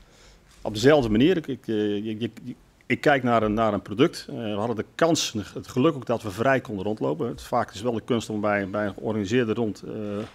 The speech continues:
we dat, eh, rondgang, om da-, om dat te ontlopen. Nou, dat was hier geen punt, ik kon vrij rondlopen.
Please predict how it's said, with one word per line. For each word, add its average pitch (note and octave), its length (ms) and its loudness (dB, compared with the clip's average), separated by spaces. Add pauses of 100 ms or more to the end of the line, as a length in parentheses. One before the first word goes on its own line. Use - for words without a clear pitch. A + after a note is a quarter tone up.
(100)
we G#2+ 140 -8
dat, G#2+ 220 -6
eh, G2+ 300 -2
rondgang, A2+ 460 -4
om A2 160 -8
da-, G#2 80 -8
om A2 200 -6
dat A2 160 -2
te B2 60 -6
ontlopen. A2+ 420 0
Nou, G#2 120 -6
dat F#2+ 80 -14
was A2 160 -4
hier G#2+ 100 -4
geen G#2 120 -6
punt, D#3+ 160 -4
ik C#3 100 -8
kon A#2 100 -4
vrij A#2 200 0
rondlopen. A#2 420 -2